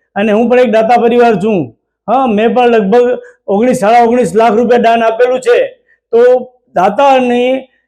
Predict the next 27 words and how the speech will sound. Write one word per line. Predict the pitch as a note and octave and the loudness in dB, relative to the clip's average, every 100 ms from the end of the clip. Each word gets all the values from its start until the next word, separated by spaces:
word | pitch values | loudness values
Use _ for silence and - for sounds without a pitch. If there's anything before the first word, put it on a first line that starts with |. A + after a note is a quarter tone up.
| _ - | _ -2
એ | A#3+ | 0
હિસાબ | A3 B3 C4+ G#3+ | 2 2 0 0
પૂછવાની | B3 G3+ A3+ A#3 | -2 0 0 0
ફરજ | - F3 A3+ A#3+ | -2 0 0 0
છે | A#3+ A3 | 0 0
અને | G3+ A3 | 0 -2
હિસાબ | G#3+ A#3 A#3+ | -2 -2 -2
પૂછી | B3 A#3+ C4 | -4 -2 -2
અને | B3+ | -2
એમને | A#3+ A#3+ | -2 -4
હિસાબ | - A#3+ | 0 0
આપવો | G3+ G#3+ D4 C#4 | 0 0 0 0
પડે. | B3+ G3 - _ _ - | -2 -2 -6 _ _ -6
અને | A3+ | -4
મેં | A3 A#3+ C4 | 0 -2 0
તો | B3+ | 2
બાય | B3 A#3 | 2 2
ચેક | A#3+ C#4 C4+ | 0 -2 0
આપ્યા | C4+ B3+ B3+ | 0 2 2
છે, | G#3+ G3+ - _ _ | 2 -2 -2 _ _
પણ | G#3 | -4
અહીંયા | A#3+ A#3 | -2 -2
કરોડો | F3+ B3 D#4 D4+ C#4+ | 0 0 4 2 2
રૂપિયા | C4+ C4+ | 2 2
રોકડા | B3+ B3+ B3+ B3+ | 2 2 2 0
લીધેલા | A#3+ A3 B3+ A3+ | 0 0 2 2
છે. | B3 F#3 | 0 -2